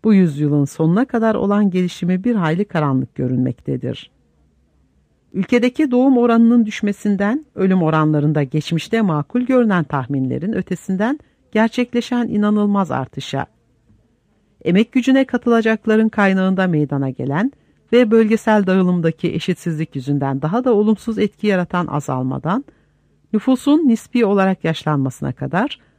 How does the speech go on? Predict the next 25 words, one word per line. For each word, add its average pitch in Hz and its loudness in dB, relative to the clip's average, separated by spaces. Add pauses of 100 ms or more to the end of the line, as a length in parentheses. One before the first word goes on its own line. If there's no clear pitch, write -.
(200)
bu 214 4
eğilimlerde 151 2
Sovyet 202 0
hükümeti 233 0
açısından 202 -2
pek - -4
umut 208 -2
verici 190 0
bir 170 0
şey 196 -4
bulunmamaktadır. 131 -4 (520)
Bütün 302 2
bu 269 4
unsurlar 226 2
ciddi 196 -2
olmakla 139 -2
ve 233 4
etkileşim 226 0
içinde 196 0
bulunmakla 165 0
birlikte 135 -4 (280)
en 196 2
sarsıcı 147 -2
olan 135 0
eğilim, 143 -2